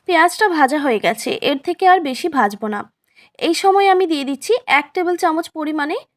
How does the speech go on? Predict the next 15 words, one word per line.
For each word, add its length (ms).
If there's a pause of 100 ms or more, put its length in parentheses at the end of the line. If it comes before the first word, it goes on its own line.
(260)
রসুন 400
বাটা। 320 (880)
আমি 180 (120)
রসুনটা 440 (460)
খুব 180 (160)
মিহি 240
করে 320
বেটে 280
নিইনি, 260 (340)
একটু 260 (400)
আধ 100 (100)
ভাঙা 260
করে 300
বেটে 220
নিয়েছি। 440